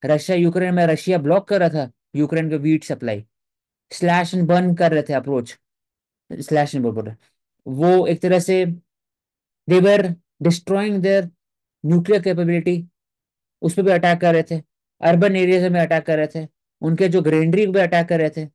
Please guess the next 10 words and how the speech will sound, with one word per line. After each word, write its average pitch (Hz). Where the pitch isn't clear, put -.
overall 180
food 226
security 190
पे 208
impact 170
हो 127
रहा 110
था। -
लेकिन 156
India 156